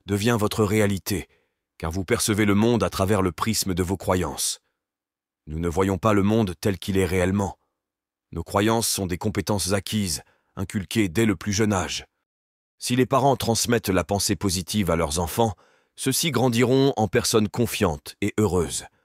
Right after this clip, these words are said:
C'est ce qui s'est produit pour les enfants de Brian Tracy, tout simplement parce que leur foi, leur programme de base,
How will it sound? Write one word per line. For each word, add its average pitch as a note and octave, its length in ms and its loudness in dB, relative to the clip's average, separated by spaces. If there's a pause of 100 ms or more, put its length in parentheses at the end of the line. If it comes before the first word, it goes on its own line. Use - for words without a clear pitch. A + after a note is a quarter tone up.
(520)
C'est - 160 -10
ce - 180 0
qui G#2 160 -4
s'est G2 160 0
produit G#2+ 360 2
pour G2 160 0
les G2 160 2
enfants G#2 300 2
de F2+ 100 0
Brian G#2 400 2
Tracy, F#2 520 -2 (400)
tout C3 120 -8
simplement B2+ 460 2
parce G#2+ 200 -2
que - 100 0
leur G2 180 4
foi, B2+ 320 2 (400)
leur E2+ 160 -2
programme G2+ 420 2
de F2 100 0
base, G2 460 0